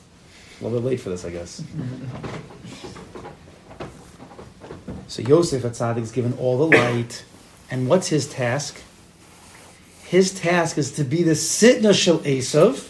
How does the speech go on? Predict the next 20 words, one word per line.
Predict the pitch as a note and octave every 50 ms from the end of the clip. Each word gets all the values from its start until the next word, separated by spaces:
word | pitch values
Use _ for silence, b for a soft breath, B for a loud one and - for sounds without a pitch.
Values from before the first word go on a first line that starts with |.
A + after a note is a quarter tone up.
| - -
<clears throat> | G3+ G#3+ D#3 - - - - - - - -
the | - D#3
complete | E3 E3+ E3+ - G3 G#3 - G3 -
opposite | F3 G#3+ C#4 D4 D4 D4+ A3+ - G3+ -
of | -
Esav. | - - A#2 G2+ - - E2 - - - - _ - _ _ - -
As | C#3 B2 A2+ - - - - - - - - -
Chazal | - C3+ A#2 B2 B2+ D3 D#3
tells, | - A2+ G2+ A2+ A#2 -
Rashi | G#2+ A#2 A#2+ - C3
brings | B2+ C#3 C3
down, | A2+ G2 F2 F2 G2 - B B B B B B -
that | C3
when | C3+ C3 B2+
Yosef's | B2 C#3+ E3 A3 G#3+ - F#3+ E3+ D#3 C3
born, | B2 A#2 C3+ E3 A3+ C#4+ C4+ G3 D#3+ D3+ D3 F3 F#3+ - - B B B B
Hashem | - D#3+ - F3 F3
says | F3 - F3+ F3 D#3+ E3+
to | - E3
Yaakov, | D#3 E3 F3 G#3 A3+ - F3+ D#3+